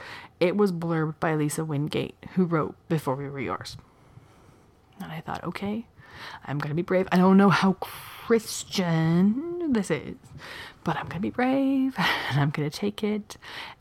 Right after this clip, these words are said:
and I'm gonna try it. And I read a chapter, and I read another chapter,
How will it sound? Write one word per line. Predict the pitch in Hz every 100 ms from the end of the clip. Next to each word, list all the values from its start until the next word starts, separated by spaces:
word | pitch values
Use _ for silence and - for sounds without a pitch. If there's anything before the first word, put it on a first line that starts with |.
| -
and | 180 151
I'm | 143
gonna | - -
try | - 160 165 165 160 160
it. | - - - _ _ - - - _
And | 156 156 156 147 147 143 139 127 127 131 156 - - - _ _ _ _ _ _ -
I | 139
read | 127 117
a | 143
chapter, | - 165 - 254 294 _ _ _ _ _ _ _ _ _ _ -
and | 175 165 160 156 156 156 147
I | 147
read | 151 180
another | 202
chapter, | 214 233 - 277 254